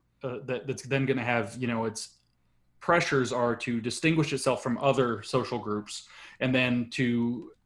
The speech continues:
jockey for hierarchy within that group. And so they're gonna play games with those, with, with, with the language, the way they speak, the syllables, blah, blah, blah. So there's a lot of pressures that have, have definitely created a very unique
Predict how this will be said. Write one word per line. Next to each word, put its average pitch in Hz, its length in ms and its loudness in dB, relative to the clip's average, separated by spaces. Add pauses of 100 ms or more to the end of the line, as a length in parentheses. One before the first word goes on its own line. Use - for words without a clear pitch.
jockey 139 400 2
for 120 140 -2
hierarchy 123 560 4
within 123 280 4
that 107 220 0
group. 107 220 -8 (260)
And 123 200 -4
so 117 420 -2 (120)
they're 131 140 0
gonna 120 160 0
play 127 340 0
games 127 420 0
with 120 120 -4
those, 117 320 -2 (120)
with, 123 200 -6
with, 120 240 -4
with 107 240 -6
the 110 80 -4
language, 131 560 2
the 110 80 -10
way 110 120 -2
they 107 100 -6
speak, 135 420 -6
the 107 80 -14
syllables, 120 560 -2
blah, 110 100 -6
blah, 113 80 -6
blah. 117 140 -4 (300)
So 156 100 0
there's 135 80 4
a 131 40 2
lot 156 300 6
of 156 120 2
pressures 127 480 2
that 117 100 -2
have, 113 240 0
have 117 340 -4
definitely 143 460 2
created 120 560 0
a 107 220 -4
very 127 320 2
unique 113 540 -2